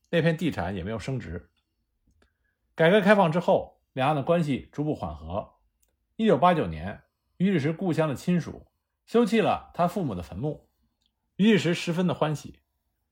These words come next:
要侄儿陪同他夫人回奉化探亲祭祖。然而尚未成行，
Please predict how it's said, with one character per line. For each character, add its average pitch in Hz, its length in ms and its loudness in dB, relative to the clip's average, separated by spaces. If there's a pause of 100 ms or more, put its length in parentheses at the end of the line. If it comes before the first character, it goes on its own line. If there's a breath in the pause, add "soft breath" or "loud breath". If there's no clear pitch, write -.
(160)
要 190 140 8
侄 139 200 2
儿 165 360 2
陪 143 120 -2
同 175 120 2
他 170 100 4
夫 190 200 -4
人 - 340 -2
回 - 140 0
奉 170 240 0
化 101 380 -4
探 135 180 -4
亲 151 100 0
祭 143 160 -4
祖。 - 240 -18 (800)
然 208 140 4
而 247 80 2
尚 240 180 4
未 170 80 0
成 147 180 -4
行， 123 320 -8